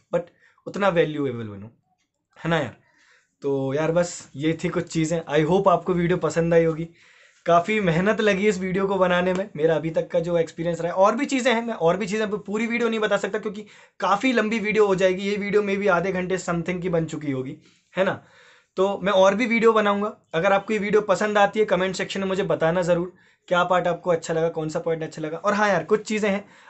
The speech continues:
आपको कई लोग डिमोटिवेट करने का प्रयास करेंगे। आप जब अर्निंग करोगे, तब भी आपको वो गिराएंगे, तब भी वो आपको बोलेंगे कि भाई ये वो।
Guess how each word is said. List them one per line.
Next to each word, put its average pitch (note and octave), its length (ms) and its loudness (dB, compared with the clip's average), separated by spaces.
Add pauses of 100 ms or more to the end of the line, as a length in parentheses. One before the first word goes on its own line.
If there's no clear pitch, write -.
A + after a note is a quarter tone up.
आपको A#3 240 2
कई A#3+ 140 2
लोग A3+ 180 2
डिमोटिवेट G3+ 500 0
करने G3+ 240 -2
का G3+ 80 2
प्रयास F#3 320 0
करेंगे। F#3+ 480 -2
आप D3+ 180 -2
जब F3 160 4
अर्निंग F#3 280 0
करोगे, F#3+ 300 0
तब C#3+ 220 -2
भी F3 100 0
आपको F3+ 220 0
वो F#3 100 -2
गिराएंगे, E3+ 480 0
तब C#3 200 -4
भी E3+ 100 0
वो F3+ 100 2
आपको F#3 360 -2 (260)
बोलेंगे F#3 340 0
कि F#3 120 -2
भाई F3+ 200 2
ये F3+ 240 4
वो। F3+ 220 -2